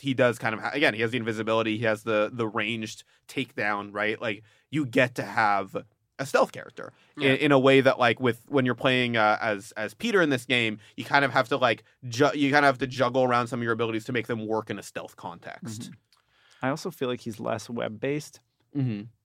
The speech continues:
Speaker 3: But I th-, 'cause I think for a while he didn't even have web shooters in the comics.
Speaker 1: Yeah, yeah.
Speaker 3: And I feel like he doesn't have the same access to web fluid, or at least he logically shouldn't.
Speaker 1: Mm-hmm.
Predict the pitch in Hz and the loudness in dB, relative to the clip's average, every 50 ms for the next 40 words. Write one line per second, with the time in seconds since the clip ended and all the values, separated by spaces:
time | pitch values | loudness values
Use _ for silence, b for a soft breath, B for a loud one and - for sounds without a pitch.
0 | - - - 131 123 117 113 - - - 123 - - - - 143 131 139 127 170 | -12 -2 2 2 4 4 2 0 -2 -6 -6 -6 -8 -10 -6 -4 -4 -2 -2 -2
1 | 175 156 - - 160 131 110 113 117 123 127 127 120 117 113 123 117 120 117 104 | -4 -4 0 2 2 4 6 6 6 4 4 2 0 -2 -2 -2 0 -2 -2 -2
2 | 113 113 101 117 113 110 98 101 117 113 113 107 - - 123 120 117 120 113 110 | -4 -6 -4 -2 -4 -4 -4 -4 -4 -4 -4 -6 -6 -6 -6 -6 -6 -6 -8 -10
3 | - - - - 120 117 117 117 113 - 120 117 - - 113 113 135 180 202 - | -12 -12 -10 -8 -8 -6 -6 -8 -8 -8 -10 -8 -6 -6 -6 -4 -4 -6 -8 -8
4 | - - 131 131 123 113 101 95 95 95 - - - 123 127 120 - 151 139 135 | -4 0 2 2 4 4 2 0 -2 -6 -8 -4 -2 0 0 0 2 0 0 0
5 | - 127 120 120 113 120 120 117 110 107 120 - - - 117 113 113 110 - 110 | 0 0 0 0 0 0 -2 -2 -2 -4 -4 -6 -4 -4 -4 -4 -4 -4 -4 -4
6 | 110 110 117 - - 135 127 120 - - - - 123 113 117 120 117 110 - - | -4 -4 -4 -6 -4 -4 -4 -4 -6 -8 -8 -8 -6 -4 -2 -4 -4 -6 -6 -6
7 | 131 131 143 165 170 - - 131 120 127 123 110 - - 135 110 104 - - 104 | -2 -2 0 0 0 0 0 0 0 -2 -4 -8 -8 -8 -8 -8 -8 -8 -10 -10
8 | - - 135 - 147 143 - - 156 151 160 196 196 - - - 139 113 110 | -10 -10 -8 -6 -6 -6 -2 -2 -2 0 0 -2 -4 -6 -10 -12 -12 -10 -10